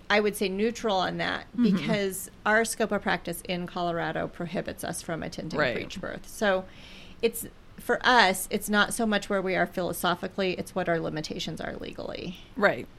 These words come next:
Speaker 1: So it's not something that's in our scope of practice.
Speaker 2: Mm-hmm.
Speaker 1: All of that being said, we do have basic skills because
Speaker 2: Right. So the, the, the bit about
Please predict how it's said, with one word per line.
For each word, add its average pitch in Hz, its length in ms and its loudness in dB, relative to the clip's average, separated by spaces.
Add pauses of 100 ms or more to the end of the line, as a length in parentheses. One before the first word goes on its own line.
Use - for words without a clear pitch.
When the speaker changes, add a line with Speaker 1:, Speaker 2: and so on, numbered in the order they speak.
(280)
Speaker 1:
So 196 460 4
it's 226 220 2
not 226 320 4
something 185 340 -2
that's 170 220 -2
in 160 100 -4
our - 120 -6
scope - 280 -10
of - 100 -10
practice. - 680 -10
Speaker 2:
Mm-hmm. 165 480 0 (600)
Speaker 1:
All 339 220 6
of 359 100 0
that 226 220 8
being 190 220 0
said, 214 680 4 (180)
we 240 180 -2
do 247 200 0
have 226 180 2
basic 190 340 0
skills 220 480 0
because 208 640 -6 (320)
Speaker 2:
Right. 214 280 10
So 220 140 6
the, 190 240 8 (100)
the, 190 160 8 (140)
the 185 180 6
bit 196 300 8
about 156 640 6